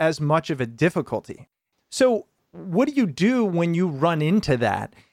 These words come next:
You know, you know, I've said my piece, but the changes aren't being made. And then I think what you, one of the things you just mentioned is the difference between a willingness to make it or not.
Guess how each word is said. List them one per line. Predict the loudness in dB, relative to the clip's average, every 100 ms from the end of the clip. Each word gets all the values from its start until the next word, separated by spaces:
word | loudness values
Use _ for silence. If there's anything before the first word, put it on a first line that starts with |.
| _
You | -8 -4
know, | -2
you | 2 2
know, | 2
I've | 0 -2
said | -2 0 0
my | 0 -4
piece, | -4 -6 -6 -4
but | 0 -2 -2 _
the | -10 -6 -6
changes | -4 -2 0 2 2 2
aren't | 0 -2 -8 -2
being | 0 2 2
made. | 2 2 2 0 -4 -10 _ _
And | 0 2
then | 2 2 -2 -6 _ _ _ _ -2
I | 0
think | 0 0 2
what | 0 0
you, | -2
one | 2 2 2
of |
the | 0
things | -4 -2
you | -4
just | -2
mentioned | -2 -2 0
is | 0 0 -6 _ _ _
the | -2
difference | 0 4 2 2 -4 -6
between | -8 -2 -2 2
a | 2
willingness | 4 4 4 2 0 -2 -2
to | -2
make | 0 0 0
it | 0 0 -4 _ _ _ _ _ 0
or | 4 4 4 4 0 -4 _ 0
not. | 2 2 0 -6